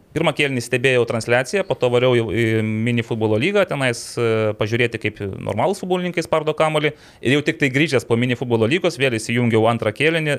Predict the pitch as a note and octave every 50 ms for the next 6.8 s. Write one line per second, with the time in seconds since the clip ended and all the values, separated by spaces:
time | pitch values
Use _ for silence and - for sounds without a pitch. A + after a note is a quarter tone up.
0 | - - - A2 C3 C#3 D3 C#3+ C#3 - - - - - D3+ D3 - - - _
1 | _ _ _ - C#3+ E3 E3+ D#3+ F#3 F#3+ F#3 D#3 B2+ A#2+ A2+ A2 G#2+ A#2+ A#2+ A2+
2 | G#2+ G#2 G#2 - G#2+ G2+ C3+ F3 - - - C3+ A#2+ A#2+ - B2 A#2 A#2 B2 A#2+
3 | - A#2+ - A2+ A2 B2 B2+ A#2+ - G#2+ - - B2 A2 G#2 G2+ - A2 B2 F3
4 | - - - - - - - - - - _ _ _ - - C#3+ C3+ - C3 C3
5 | C3 C#3 C#3+ - - B2+ B2 A#2+ - - - - A#2+ A#2 A#2 A#2 A#2+ A#2 B2 C#3+
6 | D3 - D#3 D3 C#3 C#3 - - A2+ B2+ B2+ B2+ B2+ B2+ C3 B2+